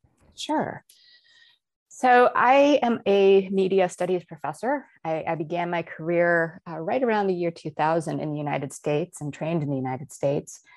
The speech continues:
And at that point, I was studying television, and it was an odd time to start a career in television because around that time, television began some really significant changes. And so I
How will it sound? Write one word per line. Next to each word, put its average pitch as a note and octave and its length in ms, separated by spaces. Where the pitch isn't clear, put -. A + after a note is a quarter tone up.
And G#3 120
at A3 100
that C4 220
point, A3 440
I F3+ 280
was E3+ 260
studying D#3+ 400
television, D#3 840
and D#3 280
it - 220
was F3 200
an E3+ 180
odd F3+ 240
time F3+ 300
to F3 80
start F3 400
a F3+ 40
career E3 440
in D#3 120
television D#3 600
because D#3 640
around D#3+ 380
that D3+ 220
time, D3+ 360
television D#3+ 580
began D3+ 640
some G3 200
really G#3+ 220
significant F3+ 640
changes. D3 580
And E3+ 220
so E3+ 200
I E3 260